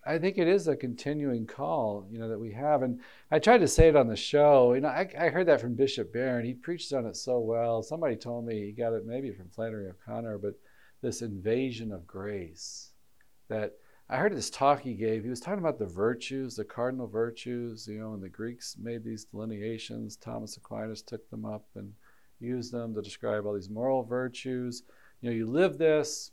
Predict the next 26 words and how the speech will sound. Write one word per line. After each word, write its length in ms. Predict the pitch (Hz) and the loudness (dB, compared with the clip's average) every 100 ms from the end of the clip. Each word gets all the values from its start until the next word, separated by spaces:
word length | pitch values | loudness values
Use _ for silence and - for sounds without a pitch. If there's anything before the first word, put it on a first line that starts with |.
| _ | _
you're 140 | 120 113 | -12 -4
gonna 180 | 120 117 | -2 -2
live 140 | 123 | -2
a 60 | 107 | -2
good 260 | 120 117 | 0 0
life. 340 | 101 95 69 - - - - _ - _ - - - | 0 -4 -6 -12 -20 -20 -20 _ -20 _ -20 -20 -16
And 160 | 95 | -10
do 160 | 95 156 | 0 2
this 300 | 151 135 - | 4 4 0
in 160 | 117 101 | -8 -8
life, 320 | 92 80 73 - | -10 -14 -20 -12
you'll 140 | 104 | -8
have 160 | 107 98 | -6 -8
a 60 | 90 90 | -12 -8
good 280 | 120 107 95 | -4 -4 -6
life. 220 | 85 80 95 | -14 -16 -6
And 80 | |
that's 180 | 117 - | -2 -2
great 400 | - 120 135 196 | -6 -4 -2 0
advice, 840 | 160 120 120 135 151 - - - - _ _ _ _ | -2 -2 2 2 0 -10 -16 -18 -20 _ _ _ _
you 80 | 135 | -6
know, 80 | 135 | -4
just 160 | 190 | -4
to 220 | 180 147 117 - - - | 0 0 0 -6 -20 -14
seek 340 | - 180 180 | 2 2 4
virtue. 640 | 139 185 190 - 139 87 | 4 4 2 -6 -6 -8